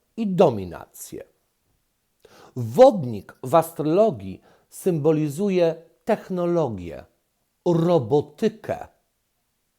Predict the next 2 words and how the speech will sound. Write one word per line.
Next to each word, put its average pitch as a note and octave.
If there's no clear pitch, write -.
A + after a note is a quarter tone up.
naukę, C#3
zrównanie, C3